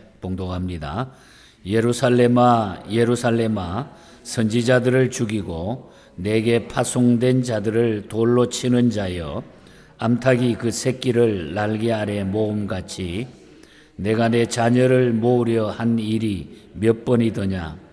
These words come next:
그러나 너희가 원하지 아니하였도다.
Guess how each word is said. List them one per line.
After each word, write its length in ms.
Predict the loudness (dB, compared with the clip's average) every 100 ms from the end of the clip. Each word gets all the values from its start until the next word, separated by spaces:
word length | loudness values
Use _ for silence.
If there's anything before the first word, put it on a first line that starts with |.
| -20 _ _ _
그러나 380 | -2 2 4 2
너희가 640 | 2 2 2 2 2 2 0
원하지 880 | 0 4 6 6 2 2 0 0
아니하였도다. 1000 | -2 -4 -2 -2 -4 -6 -8 -8 -10 -12